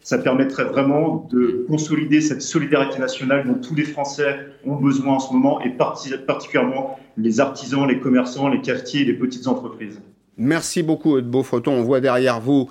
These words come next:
Speaker 2: ce dessin, trop, c'est trop. J'imagine que vous parlez des, des impôts. Merci en tout cas, puisque vous dirigez Contribuables, euh, et Associés. Merci beaucoup pour, euh, ces, ces précisions. On va suivre cette initiative. Bon, c'est une initiative inédite,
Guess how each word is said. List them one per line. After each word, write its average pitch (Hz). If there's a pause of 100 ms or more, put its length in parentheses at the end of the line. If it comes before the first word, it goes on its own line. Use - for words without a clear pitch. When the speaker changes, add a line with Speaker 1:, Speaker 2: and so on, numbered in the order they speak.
(400)
Speaker 2:
ce -
dessin, 131
trop, 139
c'est -
trop. 160 (100)
J'imagine 110
que -
vous 107
parlez 120
des, 110
des 127
impôts. 113
Merci 175
en 143
tout 123
cas, 175
puisque - (480)
vous 110
dirigez 117
Contribuables, 127 (100)
euh, 98
et 113
Associés. 117
Merci 151
beaucoup 170
pour, 107
euh, 95
ces, 98
ces 104
précisions. 123
On 110
va 113
suivre 117
cette -
initiative. 131 (440)
Bon, -
c'est 113
une 127
initiative 113
inédite, 131